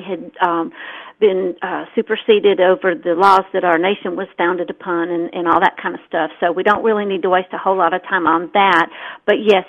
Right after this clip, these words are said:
education was, was chosen to be the tool to change America, even through these, uh, twisted laws. And one of the people who sent me so much of this information,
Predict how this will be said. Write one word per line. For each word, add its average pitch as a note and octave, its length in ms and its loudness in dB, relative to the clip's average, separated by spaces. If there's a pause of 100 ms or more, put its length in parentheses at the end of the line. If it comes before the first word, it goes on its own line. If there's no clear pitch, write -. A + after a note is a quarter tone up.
education G#3+ 680 0
was, F#3+ 180 0 (260)
was G3 200 4 (220)
chosen B3 480 4 (100)
to G#3 60 -8
be F#3+ 460 2
the F3+ 160 -4 (140)
tool F#3+ 480 2 (420)
to A3 100 -2 (140)
change B3 400 0
America, F3 720 -2 (260)
even G#3 400 -2 (140)
through F#3 480 4
these, F#3 320 -2 (160)
uh, E3+ 220 0 (120)
twisted F3 380 -4
laws. E3+ 440 4 (180)
And F#3 420 0
one G#3 320 4
of D#4 140 2
the D#4+ 100 0
people A3 400 -4
who G3+ 240 -2 (160)
sent A3 180 -2
me F#3 220 -6 (100)
so G#3 120 2
much A3 240 -2
of F#3+ 100 -14
this F#3+ 160 -6
information, F3+ 840 -2